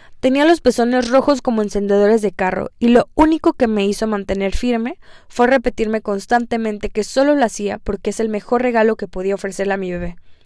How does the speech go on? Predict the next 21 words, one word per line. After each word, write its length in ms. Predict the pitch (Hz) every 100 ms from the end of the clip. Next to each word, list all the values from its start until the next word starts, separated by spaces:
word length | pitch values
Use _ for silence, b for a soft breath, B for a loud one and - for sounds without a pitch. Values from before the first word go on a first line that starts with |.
| -
y 100 | 220
que 140 | 202 208
lo 80 |
haría 180 | 196 208
exclusivamente 800 | 233 - 202 190 202 196 196 202
por 160 | 185 175
seis 240 | 185 185
meses. 400 | 180 170 196 - - b b b b b b b b b b
Vivía 380 | 233 254 294 320
como 240 | 320 240
quien 200 | 202 208
dice 200 | 214 220
pensando 500 | 240 196 180 190 196
solo 320 | 202 - 185 190
por 220 | - 170
hoy. 180 | 170 - - - - - _ - - - - - _ - - b b b b b b
Escuchaba 460 | 233 - 254 254
a 60 | 262
Paula 260 | 262 214 196
Regina 340 | 190 202 214
llorar 400 | 202 180 180 214